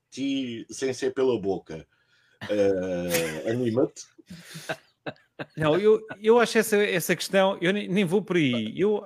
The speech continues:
Speaker 2: acho
Speaker 3: for o
Speaker 2: que a grande
Speaker 3: Tesla,
Speaker 2: quest-,
Speaker 3: se for o
Speaker 2: exato.
Speaker 3: Tesla, até te mete a voar.
Speaker 2: Exato.
Speaker 3: Acabaram-se
Speaker 2: Eu
Speaker 3: as
Speaker 2: acho que a grande
Speaker 3: ciclovias.
Speaker 2: questão aqui que ninguém, que eu não ouvi falar a ninguém, eh, à exceção, à exceção do, do Sérgio Viana, à exceção do Sérgio Viana que pôs
Speaker 3: Já,
Speaker 2: a,
Speaker 3: e,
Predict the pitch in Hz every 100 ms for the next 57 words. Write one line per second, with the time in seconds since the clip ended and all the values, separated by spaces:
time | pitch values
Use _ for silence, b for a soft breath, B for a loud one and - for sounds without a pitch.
0 | 175 165 147 143 147 147 - 170 185 190
1 | 190 _ b b b - - 135 139 156
2 | 143 143 165 180 170 165 170 175 190 185
3 | 190 190 160 135 _ - - 151 143 190
4 | 160 170 180 226 208 156 175 180 190 147
5 | 151 175 156 - 160 - 156 139 160 143
6 | - 135 143 131 127 127 - 117 120 120
7 | 117 123 120 117 123 135 135 _ _ _
8 | _ _ - 120 120 117 113 110 107 107
9 | 113 _ _ - 127 - 139 165 143 -
10 | 147 - 151 - 160 143 143 131 123 127
11 | - 151 117 127 107 117 113 135 - _
12 | _ _ - 113 - 127 - 160 131 -
13 | 160 123 123 139 131 - - 160 127 131
14 | 120 151